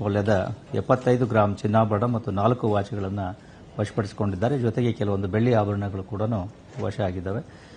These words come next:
ಇದು ಕೂಡನು, ಆಮ್, ಇದೇ ತಿಂಗಳು ಆಗಿರ್ತಕ್ಕಂತಹ ಪ್ರಕರಣ. ಇದರಲ್ಲಿ ಫಿರ್ಯಾದಿದಾರರು ಹೊರಗಡೆ ಹೋದಾಗ, ಆ, ಇದು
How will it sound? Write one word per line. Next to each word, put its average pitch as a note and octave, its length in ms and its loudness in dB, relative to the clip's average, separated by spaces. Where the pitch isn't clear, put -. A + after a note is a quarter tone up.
ಇದು C#3+ 220 8
ಕೂಡನು, C3+ 480 8
ಆಮ್, G2+ 720 0
ಇದೇ C3 180 10
ತಿಂಗಳು C#3+ 300 6
ಆಗಿರ್ತಕ್ಕಂತಹ A2+ 960 4
ಪ್ರಕರಣ. A2 360 4
ಇದರಲ್ಲಿ A#2+ 500 6
ಫಿರ್ಯಾದಿದಾರರು C3 720 8
ಹೊರಗಡೆ D3 280 8
ಹೋದಾಗ, A#2 380 4
ಆ, - 1200 0
ಇದು A2 440 2